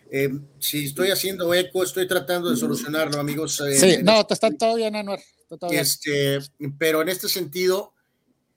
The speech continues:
Speaker 1: eh, pues ella contestó, ¿no? Es una mala racha, y desde ese día, recuerdo que hicimos mención, ¿no?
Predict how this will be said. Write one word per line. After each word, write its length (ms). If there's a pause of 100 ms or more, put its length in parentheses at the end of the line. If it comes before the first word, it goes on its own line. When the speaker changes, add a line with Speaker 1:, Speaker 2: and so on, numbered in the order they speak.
(380)
Speaker 1:
eh, 500
pues 160
ella 140
contestó, 400
¿no? 200
Es 300
una 160
mala 220
racha, 640
y 120
desde 280
ese 180
día, 240
recuerdo 480
que 80
hicimos 320
mención, 460
¿no? 200